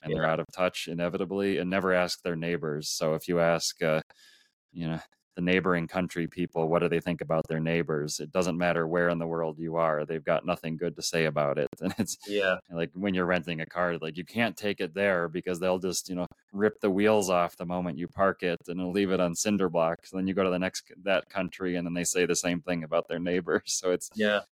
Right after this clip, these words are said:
Speaker 1: it is tough to, to get a sense of, um, of, uh,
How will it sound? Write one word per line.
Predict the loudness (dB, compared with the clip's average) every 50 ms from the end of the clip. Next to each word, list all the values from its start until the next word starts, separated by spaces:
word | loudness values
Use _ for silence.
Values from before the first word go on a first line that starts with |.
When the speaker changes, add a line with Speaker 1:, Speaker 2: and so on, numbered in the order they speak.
| _
Speaker 1:
it | -2 0
is | 2 2 2 0
tough | 0 2 2 2 2 0 -4
to, | -8 -6 -4 -4 -6 -8 _ _ _ _ _ _ _ _ _ _ -8
to | -8 -4
get | 0 2 2 2
a | 2
sense | 0 0 0 0 0 0 -2 -2 -2
of, | -2 -2 -2 -2 -2 -2
um, | -2 -2 0 -2 -4 -6 -8 _ _ _ _ _ _ _ _ _ _ _ _ _ _ _ _ _ _ -6
of, | -4 -2 -2 0 0 0
uh, | 0 2 2 4 2 0